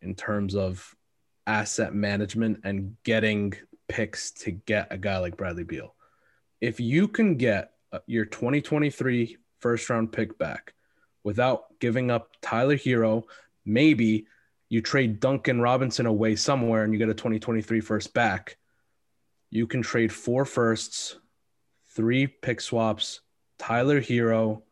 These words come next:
something else, and now you're in the conversation for Bradley Beal.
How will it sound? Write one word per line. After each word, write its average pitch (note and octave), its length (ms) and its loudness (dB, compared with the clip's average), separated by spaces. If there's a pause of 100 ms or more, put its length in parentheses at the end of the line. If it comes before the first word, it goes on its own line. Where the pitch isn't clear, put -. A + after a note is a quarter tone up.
(500)
something B2 400 -2
else, A#2 460 0 (1600)
and B2+ 200 0
now B2 180 4
you're A#2+ 160 2
in A#2 80 2
the A2+ 80 0
conversation G2+ 600 -2
for - 120 -10
Bradley D2+ 280 -6
Beal. - 200 -14